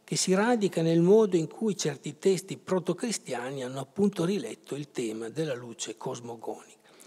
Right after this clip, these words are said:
Vanno in questo senso le affermazioni che costellano gli scritti neotestamentari,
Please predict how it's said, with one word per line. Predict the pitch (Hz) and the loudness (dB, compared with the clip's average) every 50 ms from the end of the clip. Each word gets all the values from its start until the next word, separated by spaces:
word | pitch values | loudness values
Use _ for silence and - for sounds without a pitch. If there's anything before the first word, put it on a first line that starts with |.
| - - - - - - - - _ _ _ - | -20 -20 -20 -20 -20 -20 -20 -20 _ _ _ -6
Vanno | 160 170 202 226 247 247 233 226 | 0 2 4 6 6 8 8 8
in | 208 | 8
questo | 196 - 175 165 - 190 160 | 6 4 -2 -2 0 -2 -2
senso | - - 214 226 233 220 - - - 170 - - - | 0 0 0 0 0 -2 -2 -4 -4 -6 -8 -8 -4
le | 147 151 151 | -2 -2 -2
affermazioni | 147 - - 180 165 165 175 170 170 - - 202 214 220 226 220 208 190 190 - | -2 0 0 0 2 2 0 0 0 -2 -4 -2 0 2 2 2 2 0 -2 -4
che | - 170 160 | -6 -6 -6
costellano | - - 170 160 - - - 190 196 196 190 185 170 156 147 143 | -2 -2 -2 -2 -2 -2 0 0 2 2 2 0 0 -2 -2 -4
gli | 139 147 147 | -4 -6 -6
scritti | - - - - 170 190 196 190 - - 156 147 | -6 -8 -10 -6 -4 -4 -4 -4 -4 -4 -2 0
neotestamentari, | 156 170 165 170 - 160 - - - 147 143 139 135 - - - - - - - | 0 0 0 0 -2 -6 -4 -4 -6 -6 -6 -6 -8 -10 -8 -8 -8 -8 -8 -14